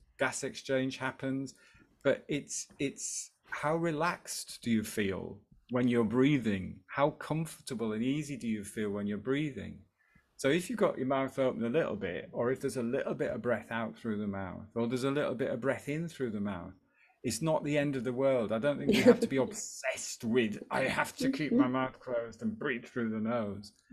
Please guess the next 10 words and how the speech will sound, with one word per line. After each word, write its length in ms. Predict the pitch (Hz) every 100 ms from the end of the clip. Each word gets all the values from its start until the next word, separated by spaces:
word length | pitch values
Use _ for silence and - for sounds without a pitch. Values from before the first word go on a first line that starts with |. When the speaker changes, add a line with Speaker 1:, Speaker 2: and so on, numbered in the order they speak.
| 190 -
Speaker 2:
Yeah. 400 | 208 180 117 113
Speaker 1:
Um, 260 | 113 110 - _ _ _ _
so 140 | 139 139
I, 240 | 165 147
I 20 |
get, 320 | 156 165 156 -
I 140 | 143
get 280 | 143 143 -
both, 380 | 135 131 104 -
but 240 | 123 -